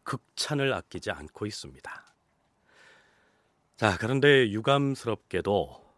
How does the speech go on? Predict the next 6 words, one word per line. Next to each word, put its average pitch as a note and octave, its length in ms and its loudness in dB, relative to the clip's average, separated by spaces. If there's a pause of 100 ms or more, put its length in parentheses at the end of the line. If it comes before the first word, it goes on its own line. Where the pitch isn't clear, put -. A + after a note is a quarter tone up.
(500)
정도전이 D3+ 640 4
쓰고 A2 400 -4
이성계가 C#3 720 -2
극찬했다는 C#3 960 -2
이 C3 120 0
고려사는 A#2+ 920 -2